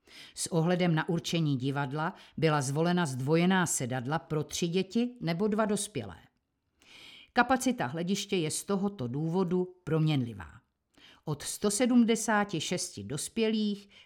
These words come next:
až po dvě stě šedesát dětských diváků.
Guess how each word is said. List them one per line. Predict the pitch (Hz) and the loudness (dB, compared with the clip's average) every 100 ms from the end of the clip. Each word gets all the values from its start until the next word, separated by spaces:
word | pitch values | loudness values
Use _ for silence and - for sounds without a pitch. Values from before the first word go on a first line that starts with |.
| - | -6
až | 160 - | -6 -6
po | 135 | -6
dvě | 127 165 | -2 0
stě | 202 202 | 0 -2
šedesát | 202 - 170 160 175 160 156 117 | -4 -4 -4 -4 -2 -2 -2 -6
dětských | 143 143 - 151 147 139 | -6 -6 -6 -6 -6 -4
diváků. | 135 117 104 - 104 104 | -4 -4 -8 -14 -16 -16